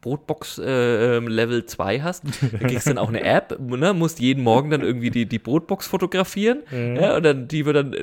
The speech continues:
Speaker 1: und nur wenn dann hier die, die Lebensmittelampel grün leuchtet, darfst du es da, äh, mitgeben.
Speaker 2: <laughs> Und wenn dann
Speaker 1: K I
Speaker 2: Kinder Kaus-,
Speaker 1: gesteuert,
Speaker 2: Pausenbrot
Speaker 1: ja?
Speaker 2: verkaufen, dann können sie mehr dafür verlangen. <laughs> verlangen.
Speaker 1: Ja, genau.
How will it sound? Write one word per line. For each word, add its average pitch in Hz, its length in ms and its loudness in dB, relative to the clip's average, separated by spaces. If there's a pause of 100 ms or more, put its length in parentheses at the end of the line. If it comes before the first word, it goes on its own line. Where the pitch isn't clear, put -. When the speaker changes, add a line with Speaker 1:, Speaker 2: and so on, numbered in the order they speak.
(120)
Speaker 1:
und 131 200 -4
nur 147 160 2
wenn 160 100 0
dann 151 160 -2
hier 139 160 -4
die, 127 260 0
die 117 140 -2
Lebensmittelampel 151 920 -2
grün 131 240 -4
leuchtet, 104 360 -2
darfst 143 200 -4
du 135 40 -4
es - 100 -10
da, 139 200 -2
äh, 135 140 0
mitgeben. 127 480 -2 (720)
Speaker 2:
<laughs> 127 1040 -6
Und 117 120 -6
wenn 120 100 0
dann 123 100 0
Speaker 1:
K - 80 4
I 156 40 4
Speaker 2:
Kinder 147 160 2
Kaus-, 147 40 8
Speaker 1:
gesteuert, 170 400 6
Speaker 2:
Pausenbrot 165 340 4
Speaker 1:
ja? 196 100 2
Speaker 2:
verkaufen, 165 640 -2
dann 143 140 -2
können 147 220 -4
sie 156 80 -6
mehr 151 120 -2
dafür 131 280 0
verlangen. 127 380 0 (280)
<laughs> - 400 -12
verlangen. 156 400 -4 (120)
Speaker 1:
Ja, 139 160 0
genau. 131 320 -2